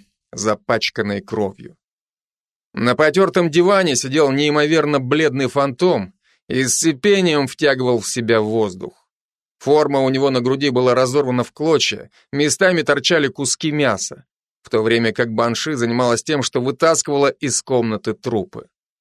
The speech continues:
Я сразу же бросился к Фантому и принялся за лечение. Повреждения были довольно серьезными, но ничего критического, по крайней мере для меня.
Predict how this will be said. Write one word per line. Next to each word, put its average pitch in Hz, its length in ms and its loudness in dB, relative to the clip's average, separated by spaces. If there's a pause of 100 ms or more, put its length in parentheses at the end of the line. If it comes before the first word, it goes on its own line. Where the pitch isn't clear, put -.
(640)
Я 135 220 2
сразу 185 280 2
же 175 120 4
бросился 175 460 2
к - 60 -18
Фантому 170 540 2
и 117 60 2
принялся 147 400 -2
за 131 120 0
лечение. 131 720 -2 (440)
Повреждения 160 600 -2
были 160 200 -2
довольно 143 420 0
серьезными, 135 800 -2
но 147 380 -2
ничего 175 540 0
критического, - 880 -8 (300)
по - 100 -16
крайней 104 320 -2
мере 104 220 -2
для 107 240 -2
меня. 107 360 -4